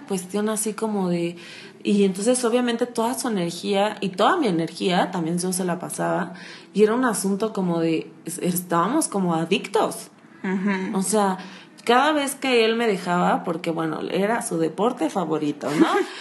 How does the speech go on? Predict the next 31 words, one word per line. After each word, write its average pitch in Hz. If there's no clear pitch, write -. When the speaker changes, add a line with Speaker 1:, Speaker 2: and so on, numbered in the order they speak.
Speaker 1:
Este, 185
cada 233
vez 262
que 277
él 262
me 262
dejaba, 196
era 202
como, 180
"Güey, 214
necesito 180
su -
cuerpo. 190
Y 185
solo, 220
o 208
sea, 214
necesito 208
su 269
verga. 180
Y 208
necesito, 208
o 220
sea, 202
necesito 208
olerlo, 202
necesito 190
sentirlo, 190
necesito 180
besarlo, 214
necesito". 185